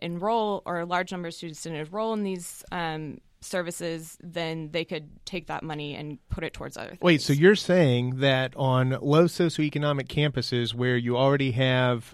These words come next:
Speaker 2: a low, uh, percentage of parents engaged in their children's education, that if they can tell you something but you don't see the note when it comes home, they don't have to spend the money on it?
Speaker 1: <laughs> Yeah, I mean, that is
Speaker 2: Ugh.
Speaker 1: one of the, <laughs>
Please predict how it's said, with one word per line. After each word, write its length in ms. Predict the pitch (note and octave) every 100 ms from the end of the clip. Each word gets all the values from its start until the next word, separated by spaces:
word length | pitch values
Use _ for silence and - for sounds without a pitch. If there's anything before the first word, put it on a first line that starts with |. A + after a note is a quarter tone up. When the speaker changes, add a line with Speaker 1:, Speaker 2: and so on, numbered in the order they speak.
| -
Speaker 2:
a 500 | B2 A#2 A#2 A2+ - - - -
low, 720 | - B2 C3+ D3 D3 C#3 C3
uh, 260 | B2 A#2+ A2+
percentage 440 | - A#2+ D3 C3
of 120 | G#2+
parents 360 | - D3 C3+ B2+
engaged 560 | B2+ A2 C3+ D#3+ C#3+ C3
in 60 |
their 140 | B2 A#2
children's 480 | - D#3 C#3+ B2+
education, 720 | C3+ A#2 A2+ D#3+ E3+ - G#2+ A2+
that 160 | B2+
if 120 | A#2+
they 200 | - F3
can 240 | E3+ C3 A#2
tell 260 | - F#3+
you 100 | G3+ D3
something 460 | C3 A#2+ - C3+
but 140 | B2 A#2
you 120 | B2
don't 260 | C#3 D3
see 160 | - D#3+
the 100 | C3
note 220 | C#3 D3+
when 120 | B2+
it 80 | B2
comes 280 | - C#3 C3
home, 240 | G3+ F#3
they 100 | F3+
don't 80 | B3+
have 80 | G3+
to 60 | -
spend 180 | A3
the 40 | A3
money 220 | C#4+ A3
on 160 | G#2+ G2+
it? 80 | - _ _ _
Speaker 1:
<laughs> 380 | A#3 F#3 G3 F#3+ - _ - _
Yeah, 260 | - A3+ G#3 -
I 60 |
mean, 160 | G#3+ G#3
that 160 | G#3 G#3+
is 140 | G3+
Speaker 2:
Ugh. 40 | G#3
Speaker 1:
one 80 | G3
of 100 | F#3+
the, 260 | F#3+ E3 - - - - - _
<laughs> 80 | A#3+